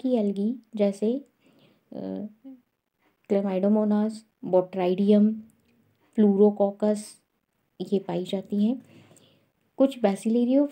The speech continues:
phyta की एल्गी जैसे Pinuleria, Navicula ये भी पाई जाती है। Xanthophyta की Vaucheria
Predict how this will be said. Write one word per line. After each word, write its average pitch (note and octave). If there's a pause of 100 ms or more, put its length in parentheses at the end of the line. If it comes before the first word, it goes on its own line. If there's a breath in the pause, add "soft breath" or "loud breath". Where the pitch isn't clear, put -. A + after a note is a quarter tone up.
phyta G#3+
की A3
एल्गी G3+ (300)
जैसे F#3+ (540)
Pinuleria, G#3 (680)
Navicula F#3+ (1040)
ये G3 (560)
भी G#3
पाई G#3+
जाती G#3+
है। C4
Xanthophyta A3
की A#3
Vaucheria F#3+